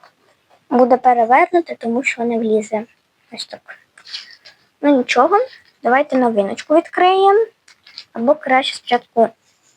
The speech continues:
Відкриємо наші обичні колекції, а далі вже новиночки. Давайте відкриємо старша сестра і молодша сестра. Обережно.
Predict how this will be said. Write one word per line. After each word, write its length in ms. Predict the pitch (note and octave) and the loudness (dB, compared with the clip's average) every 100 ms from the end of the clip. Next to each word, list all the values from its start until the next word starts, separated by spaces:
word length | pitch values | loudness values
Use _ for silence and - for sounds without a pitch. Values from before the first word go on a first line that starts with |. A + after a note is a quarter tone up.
| _ | _
Відкриємо 560 | A#3 A#3 - A#3 A3+ A3 | -4 -4 -2 0 2 0
наші 340 | A3 G#3 - | 0 -2 0
обичні 460 | A3 D4 G4+ G#4+ G4+ | 2 2 0 2 2
колекції, 680 | - F4 F4 E4 - B3 A3+ | 2 2 4 2 -2 0 0
а 80 | A3+ A#3+ | -2 -2
далі 360 | B3 C#4 C4 | 0 2 2
вже 320 | B3+ A#3+ A#3+ - | 2 4 4 0
новиночки. 600 | A#3 A#3 G#3 F#3 - - _ _ - - - - | -2 2 0 -2 -12 -14 _ _ -20 -20 -8 2
Давайте 320 | A#3+ A#3 A3 | 2 2 -2
відкриємо 500 | G#3+ - A#3 A3 A3 _ _ - | -4 2 2 4 0 _ _ -12
старша 500 | - C4+ C4+ - B3+ | 0 0 0 -4 -8
сестра 360 | - - A#3 | -10 -4 2
і 120 | A3+ | 2
молодша 440 | A3+ G#3+ A#3 - E4 | 2 2 0 0 -6
сестра. 480 | - - - G4 A4 _ _ _ _ _ _ _ _ _ _ _ _ _ _ _ _ _ _ _ - | -6 -10 -2 0 0 _ _ _ _ _ _ _ _ _ _ _ _ _ _ _ _ _ _ _ -8
Обережно. 680 | A3 G#3+ G#3 A3 D#4 F4+ | 0 2 2 0 0 -2